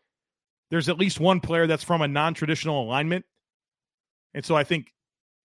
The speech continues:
one of the best things that Terrell Bernard does is blitz.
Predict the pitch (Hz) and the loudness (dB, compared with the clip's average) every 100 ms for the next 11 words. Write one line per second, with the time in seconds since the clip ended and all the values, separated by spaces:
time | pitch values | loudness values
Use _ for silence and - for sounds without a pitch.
0 | _ 127 180 180 190 185 196 175 175 - | _ -2 2 4 4 6 4 4 2 4
1 | 185 165 156 185 170 151 - 190 214 139 | 2 4 4 4 4 2 4 6 6 4
2 | 143 113 98 185 147 - - | 0 -6 0 0 0 -4 -16